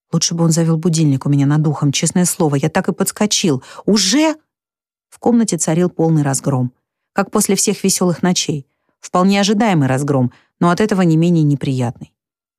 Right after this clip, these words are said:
И ни души, кроме нас со Сфинксом. «Все уже ушли?» «Ушли», подтвердил Сфинкс с кривоватой улыбкой. «И знаешь», добавил он,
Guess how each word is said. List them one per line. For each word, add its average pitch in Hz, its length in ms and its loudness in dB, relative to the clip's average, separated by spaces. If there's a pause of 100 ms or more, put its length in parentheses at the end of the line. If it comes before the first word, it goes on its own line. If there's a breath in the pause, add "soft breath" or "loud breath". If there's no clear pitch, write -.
(140)
И 202 100 0
ни 233 120 4
души, 196 380 0
кроме 135 300 -2
нас 127 220 0
со - 140 -4
Сфинксом. - 580 -6 (1200)
«Все - 340 0
уже 196 220 2
ушли?» 233 540 2 (680)
«Ушли», 143 440 0
подтвердил 143 520 -4
Сфинкс 156 340 0
с - 40 -6
кривоватой 135 520 -2
улыбкой. 131 440 -4 (360)
«И 151 100 -4
знаешь», 170 460 0
добавил 143 420 -2
он, 127 160 -2